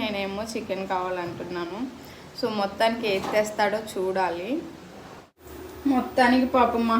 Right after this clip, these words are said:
హస్బెండ్ నా కోసం సాక్రిఫైస్ చేశాడు, చికెనే తీసుకొచ్చారు. మళ్ళీ ఫిష్ అయితే తినను అనుకున్నాడో ఏమో పాపం, చికెన్ తీసుకొచ్చారు.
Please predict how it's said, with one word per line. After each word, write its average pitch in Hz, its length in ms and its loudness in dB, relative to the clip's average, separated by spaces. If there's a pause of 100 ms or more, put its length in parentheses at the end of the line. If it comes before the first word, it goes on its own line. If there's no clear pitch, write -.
హస్బెండ్ 233 480 2
నా 220 80 2 (100)
కోసం 220 360 2
సాక్రిఫైస్ 233 720 2
చేశాడు, 214 460 2 (160)
చికెనే 247 380 -2 (140)
తీసుకొచ్చారు. 220 1080 0 (2000)
మళ్ళీ 226 280 2
ఫిష్ 247 280 0
అయితే 226 180 4 (100)
తినను 220 360 2
అనుకున్నాడో 214 500 0 (140)
ఏమో 190 140 -4 (120)
పాపం, 196 300 -4 (1120)
చికెన్ 226 400 0
తీసుకొచ్చారు. - 760 -6